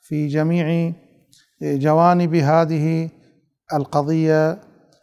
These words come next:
القضية الحسينية. حتى على مستوى المواكب الحسينية والعزاء الحسيني تجد أهل البحرين قد تميزوا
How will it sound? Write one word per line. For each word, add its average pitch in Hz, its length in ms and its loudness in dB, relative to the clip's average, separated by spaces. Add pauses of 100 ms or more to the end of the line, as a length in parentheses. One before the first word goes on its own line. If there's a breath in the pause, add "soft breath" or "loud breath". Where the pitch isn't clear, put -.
(400)
القضية 151 600 -2
الحسينية. 131 960 -6
حتى - 500 -2
على 190 340 6
مستوى 175 840 -2 (440 soft breath)
المواكب 185 640 2
الحسينية 170 920 -6 (520 soft breath)
والعزاء 151 680 2
الحسيني 175 680 -2
تجد 175 420 0
أهل 175 300 0
البحرين 160 640 -4
قد 143 200 -8
تميزوا 160 840 -4